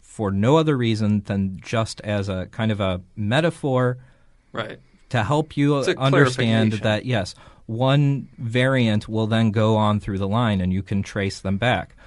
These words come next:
Speaker 2: Right.
Speaker 1: Bart Ehrman doesn't stake any of his positions on that. He's just trying to illustrate
Speaker 2: It's
Speaker 1: it.
Speaker 2: a helpful
Speaker 1: Yeah,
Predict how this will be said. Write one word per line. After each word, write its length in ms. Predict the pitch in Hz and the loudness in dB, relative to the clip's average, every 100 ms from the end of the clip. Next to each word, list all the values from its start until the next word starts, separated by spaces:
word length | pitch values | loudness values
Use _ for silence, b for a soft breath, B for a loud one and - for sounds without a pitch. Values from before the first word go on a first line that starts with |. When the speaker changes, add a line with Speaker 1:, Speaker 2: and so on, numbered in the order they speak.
| - | -16
Speaker 2:
Right. 220 | 113 98 | -14 -4
Speaker 1:
Bart 260 | 120 143 - | 2 2 2
Ehrman 340 | 131 139 110 | 0 2 2
doesn't 280 | 113 117 87 | 2 -2 -4
stake 640 | - - 123 107 - - - | -8 -4 -2 -2 -6 -18 -8
any 260 | 113 117 | -2 -2
of 120 | 101 | -2
his 140 | 104 92 | -4 -4
positions 580 | - 101 120 - 95 92 | -4 -2 -2 -2 -4 -2
on 200 | 90 90 | -4 -2
that. 260 | 90 92 | -2 -4
He's 240 | - 104 101 | -6 -8 -8
just 440 | - 104 - - | -6 -6 -6 -16
trying 340 | - 95 92 92 | -10 -6 -4 -4
to 120 | 87 | -4
illustrate 440 | 107 127 - 87 | -2 -2 -4 -8
Speaker 2:
It's 80 | 87 | -8
Speaker 1:
it. 40 | 113 | -8
Speaker 2:
a 20 | |
helpful 300 | 120 120 120 | -8 -8 -8
Speaker 1:
Yeah, 160 | 117 | -8